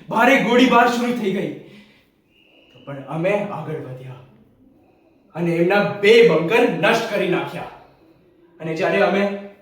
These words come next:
ત્રીજા બંકર તરફ વધ્યા, ત્યારે એક ગોળી મારા ખભે અને એક ગોળી મારા છાતીની વિંધી ગઈ. પણ મેં હાથમાં કુકડી લઈ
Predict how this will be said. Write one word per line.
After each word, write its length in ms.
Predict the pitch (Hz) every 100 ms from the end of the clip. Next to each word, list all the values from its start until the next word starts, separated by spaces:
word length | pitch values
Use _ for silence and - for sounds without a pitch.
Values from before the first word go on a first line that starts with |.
| _ _ -
ત્રીજા 280 | 240 240 294
બંકર 360 | 226 220 254
તરફ 400 | 247 220 240 -
વધ્યા, 440 | - 214 240 233 - - - - _ _ _ _ _ _ _ _ _ _ _ _ _ _ _
ત્યારે 220 | - 185 226
એક 500 | 220 - 208 202 -
ગોળી 520 | 190 196 240 285 - - -
મારા 240 | 165 180
ખભે 400 | 180 151 208 196
અને 180 | 202 190
એક 380 | 160 185 185 165
ગોળી 320 | 165 185 190
મારા 180 | 170 170
છાતીની 540 | 170 170 151 185 160
વિંધી 400 | 139 147 160 165
ગઈ. 400 | 139 139 135 - - - _ _ _ - _ _ _ _ _ _ _ _ _
પણ 180 | 190 175 175 175
મેં 260 | 175 190
હાથમાં 380 | 180 180 196 190
કુકડી 280 | 185 202 185
લઈ 300 | 220 247